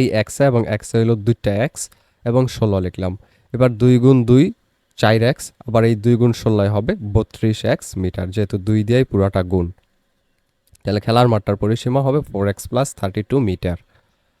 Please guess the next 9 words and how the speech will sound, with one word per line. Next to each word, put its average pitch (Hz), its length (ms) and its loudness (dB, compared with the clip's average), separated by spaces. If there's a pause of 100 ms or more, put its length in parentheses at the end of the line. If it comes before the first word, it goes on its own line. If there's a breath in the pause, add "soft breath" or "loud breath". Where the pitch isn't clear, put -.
(540)
খ - 40 -12 (140)
নাম্বারে 120 340 4
বলছে 110 180 0 (140)
মাঠটার 107 320 0 (120)
পরিসীমা 135 520 2
যদি 120 180 2
একশো - 160 -2 (100)
বিশ 120 220 0
মিটার 107 240 0